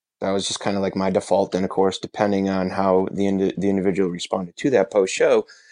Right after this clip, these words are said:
thirty percent of total calorie intake was immediately, um, was fat. And then based on that, how the person responded week to week, you know, I would bump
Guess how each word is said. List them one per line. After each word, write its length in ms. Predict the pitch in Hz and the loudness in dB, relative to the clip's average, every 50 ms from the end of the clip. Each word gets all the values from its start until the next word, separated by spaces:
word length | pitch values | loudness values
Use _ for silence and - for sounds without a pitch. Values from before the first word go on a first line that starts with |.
| - _ _ _ _ _ _ _ - | -20 _ _ _ _ _ _ _ 0
thirty 260 | 143 135 - 160 165 | 2 2 4 2 0
percent 560 | 165 - 143 123 - - 127 120 113 98 - - - | -2 -2 -4 -4 -2 0 0 0 0 -2 -4 -6 -6
of 200 | 107 92 - - | -6 -6 -8 -10
total 580 | - - 123 117 113 117 113 110 113 120 - _ | -2 2 2 4 4 4 2 2 0 -6 -14 _
calorie 500 | - - 101 104 113 107 107 98 98 98 | -8 -6 -4 -2 0 0 0 0 0 -2
intake 460 | 101 104 101 - - 107 107 104 - - _ - | -4 -4 -4 0 2 2 2 0 -2 -8 _ -6
was 140 | 98 95 - | -4 -4 -2
immediately, 720 | 98 101 107 107 107 98 101 98 80 90 92 90 90 - _ _ _ _ _ _ _ _ _ _ _ | 0 0 2 2 4 4 2 2 0 0 -2 -4 -4 -6 _ _ _ _ _ _ _ _ _ _ _
um, 440 | - 95 92 87 90 90 87 85 87 - | -4 0 2 4 4 4 2 0 -4 -6
was 160 | - 85 - - | -6 -8 -6 -8
fat. 440 | - - 85 82 82 - - - - - - | -6 -6 -6 -6 -6 -8 -10 -12 -16 -14 -6
And 180 | - 104 104 98 | -4 -2 0 2
then 480 | 107 101 101 98 98 98 98 98 95 - 95 | 2 2 2 2 2 2 2 0 0 -2 -4
based 340 | 87 113 107 107 101 - - | -2 0 0 0 0 0 -2
on 180 | 95 92 95 101 | -2 0 0 2
that, 340 | 107 104 104 104 - - - | 2 2 2 0 0 -2 -6
how 200 | - - 98 95 | -6 -4 -2 -2
the 80 | 95 - | -2 -2
person 420 | - - 101 98 - - 95 92 | 0 0 0 0 0 -2 -4 -4
responded 540 | 90 92 - - - 101 101 95 95 90 92 | -4 -4 -4 -2 0 0 0 0 0 -2 -2
week 240 | 92 92 85 - - | -2 -2 -2 -4 -4
to 120 | - 101 | -4 -2
week, 380 | 110 135 147 135 123 - - - _ _ _ _ _ _ _ _ _ - | 0 2 2 2 0 -2 -6 -16 _ _ _ _ _ _ _ _ _ -2
you 120 | 107 104 | -2 0
know, 500 | 101 101 98 98 95 95 95 95 - - _ - | 0 0 2 2 4 4 4 2 0 -4 _ -4
I 100 | 98 92 | -2 0
would 180 | 95 95 90 78 | 0 0 0 0
bump 220 | 101 95 90 | 0 0 -2